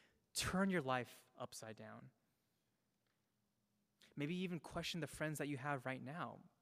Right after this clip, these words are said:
The friends I have, covid changed things. I don't even know if I'm close to some of my friends anymore.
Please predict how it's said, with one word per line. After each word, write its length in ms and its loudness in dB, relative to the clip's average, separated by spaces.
The 80 -6
friends 180 0
I 80 8
have, 380 0
covid 280 -2
changed 340 -4
things. 220 -10
I 60 -2
don't 80 2
even 120 0
know 80 2
if 80 0
I'm 100 0
close 400 -2
to 60 -6
some 140 -4
of 20 -2
my 100 -2
friends 300 -4
anymore. 460 -6